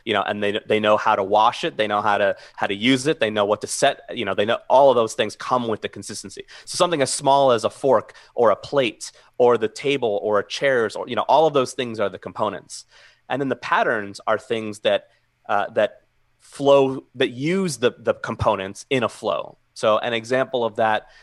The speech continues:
might be, you know, dessert is a flow that's different than the main course flow, or that's different than an appetizer flow. Uh, and so, you know, those are different ways that a server knows how to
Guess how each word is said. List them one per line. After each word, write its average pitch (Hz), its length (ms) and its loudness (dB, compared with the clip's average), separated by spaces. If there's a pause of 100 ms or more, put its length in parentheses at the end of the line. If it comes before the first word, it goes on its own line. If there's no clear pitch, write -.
(100)
might 107 380 -2
be, 98 420 -8 (320)
you 107 80 -12
know, 95 160 -6
dessert 110 680 -4 (160)
is 123 140 -2
a 113 40 0
flow 117 480 0 (160)
that's - 200 0
different 151 500 -4
than 123 160 -2
the 127 80 -4
main 127 340 -2
course 214 380 -4
flow, 101 300 2
or 98 100 -2
that's 104 220 -6
different 139 340 -6
than 127 80 -2
an 131 80 -4
appetizer 107 600 -2
flow. 90 480 -4 (400)
Uh, 113 240 0
and 127 120 -2
so, 120 320 2 (200)
you 120 80 -4
know, 110 80 -2
those 139 280 2
are 127 60 0
different 120 360 -6
ways 120 260 0
that 113 100 -2
a 101 60 -4
server 117 340 -2
knows 107 260 -2
how 104 260 0
to 95 380 -12